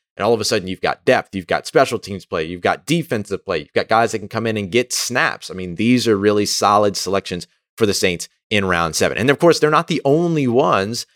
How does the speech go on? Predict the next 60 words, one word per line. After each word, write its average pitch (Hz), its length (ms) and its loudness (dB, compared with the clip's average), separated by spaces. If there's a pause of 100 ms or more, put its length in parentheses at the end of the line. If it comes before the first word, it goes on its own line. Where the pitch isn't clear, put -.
(140)
that 104 140 -2
could 123 120 -2
be 113 100 -4
taken 143 380 0
in 107 100 -2
round 92 300 0
seven 95 260 -2
and 98 140 -4
still 120 260 2
have 101 380 -2
an 104 100 -4
apparent, 90 440 -6
you 104 140 0
know, 90 60 0
a, 90 80 -2
a, 90 500 -4
a, 87 480 -4 (800)
a 165 40 -10 (100)
projectable 127 800 0
impact 113 600 -4 (300)
in 113 180 0
twenty 107 300 0
twenty-three, 101 680 -2
twenty 113 200 -2
twenty-four, 98 400 0
twenty 90 200 -4
twenty-five, 95 480 0
however 92 280 2
far 85 260 0
you 80 200 -6
wanna 82 160 -6
go 78 160 0
out, 71 180 0 (300)
uh, 87 160 0
and 82 160 -6
look 80 180 -6
at 62 140 -4
it. - 120 -8
So 87 180 -2 (200)
I 98 80 -2
think 107 140 -4
that 104 140 -2
this 113 180 -2
is 104 100 -2
a 98 60 0
really 90 200 -2
solid 78 360 0
draft 90 360 -4
for 120 120 -2
the 110 80 -2
New 104 100 -4
Orleans 101 220 -2
Saints. 110 260 -6
And 92 80 -4
if 92 100 -6
you 101 80 -8
can 87 200 -8
get 147 260 2
rid 151 240 4
of 110 320 4